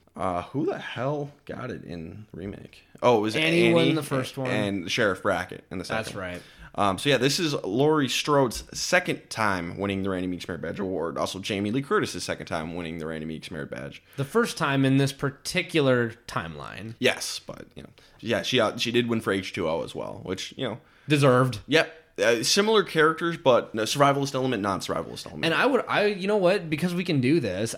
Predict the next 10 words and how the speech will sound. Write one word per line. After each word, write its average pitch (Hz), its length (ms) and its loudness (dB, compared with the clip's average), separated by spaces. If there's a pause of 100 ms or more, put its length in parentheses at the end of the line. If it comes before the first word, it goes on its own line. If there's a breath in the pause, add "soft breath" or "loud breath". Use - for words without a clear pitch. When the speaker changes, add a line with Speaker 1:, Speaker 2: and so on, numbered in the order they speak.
(120)
Speaker 2:
I 151 180 0
think 339 340 -4
that, 208 300 2
uh, 143 720 2 (240)
Laurie 175 360 2
Strode 151 360 2
in 151 80 0
H 139 240 -2
two 131 200 0
O 135 380 2